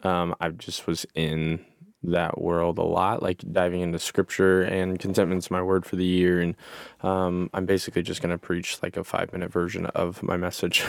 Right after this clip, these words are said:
<laughs> um, because that's where I've been, and I feel like I just learned exponentially this week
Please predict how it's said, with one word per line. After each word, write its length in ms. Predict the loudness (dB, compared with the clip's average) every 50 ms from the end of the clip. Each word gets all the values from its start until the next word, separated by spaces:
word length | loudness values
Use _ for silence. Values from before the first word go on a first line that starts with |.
| 4 2
<laughs> 140 | 2 2 0
um, 300 | -2 0 0 0 -2 -2 -2
because 320 | -2 0 2 2 2 4
that's 240 | 2 0 0 0 0
where 220 | 0 2 2 0 -2 -6 -16 -14 -14 -14 -10 -4 0
I've 220 | 0 2 2 4
been, 400 | 4 6 6 8 6 6 4 2 0
and 120 | 0 0 0
I 60 | 2
feel 180 | 2 2 2
like 180 | 4 2 0 0
I 80 | -2 -2
just 280 | -2 -4 -4 -4 -4
learned 340 | -2 -2 0 0 -2 -2 -2 -2
exponentially 920 | -4 -4 -4 -4 -4 -2 0 0 0 0 -2 -2 -2 -2 -2 -2 -2 -4
this 220 | -4 -4 -4 -2
week 320 | -2 0 0 -2 -4 -8